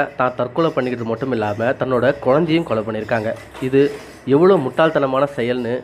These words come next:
கேட்கும் போதே தெரியுது. ஒரு பிரச்சனைக்கு மரணம் தான் முடிவுனா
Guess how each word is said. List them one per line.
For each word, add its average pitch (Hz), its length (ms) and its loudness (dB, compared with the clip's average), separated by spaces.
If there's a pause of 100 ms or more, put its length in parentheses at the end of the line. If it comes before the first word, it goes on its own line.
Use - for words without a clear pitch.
(200)
கேட்கும் 151 280 -4
போதே 123 200 -2
தெரியுது. 107 300 -2 (500)
ஒரு 143 180 6
பிரச்சனைக்கு 170 500 2 (520)
மரணம் 160 380 2
தான் 151 160 4
முடிவுனா 123 400 0